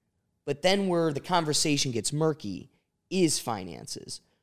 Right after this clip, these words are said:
where, again, a-, again, the game of Monopoly, if we're sitting here playing the game of Monopoly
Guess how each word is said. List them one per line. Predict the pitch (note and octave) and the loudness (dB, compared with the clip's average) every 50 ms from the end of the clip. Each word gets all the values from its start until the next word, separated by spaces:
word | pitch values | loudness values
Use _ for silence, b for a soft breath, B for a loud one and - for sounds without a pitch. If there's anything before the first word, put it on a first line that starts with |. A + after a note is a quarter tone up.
| _ _ _ | _ _ _
where, | - C3 D3+ C#3+ C#3 C3+ C3 C3 B2+ B2+ A2+ - - - - | 0 2 4 6 6 6 6 4 4 2 0 -4 -8 -12 -10
again, | B2+ B2+ - E3+ G3+ G3 D#3+ - - | -10 -4 0 4 4 4 4 4 2
a-, | - D3 - - | -2 -2 0 2
again, | C#3+ C#3+ C#3 F#3+ G3 E3 C#3 | 0 2 2 2 2 2 2
the | C3+ A#2+ | 2 0
game | B2 D3 D#3 E3 D#3+ | 2 2 2 2 0
of | C3+ B2 C3 | -2 -2 -2
Monopoly, | C3+ C#3 D#3 D#3+ D#3 - - B2 A2+ F#2 E2 | -2 0 0 0 0 -2 -4 -4 -4 -4 -4
if | G3+ - - | -6 -6 -8
we're | A#2+ | -6
sitting | - - - F#3 F#3 | -6 -4 -4 -4 -4
here | E3+ E3 C#3+ | -4 -4 -6
playing | - D#3+ D3+ D3 C#3 | -6 -6 -6 -6 -6
the | C3+ | -6
game | B2 C3+ C3+ C3 | -4 -4 -4 -4
of | B2 | -4
Monopoly | A#2+ A#2 A#2+ C3+ C#3+ C3 - - A#2 G#2+ G#2+ A2 A2 | -6 -6 -6 -4 -4 -6 -6 -8 -10 -12 -10 -12 -14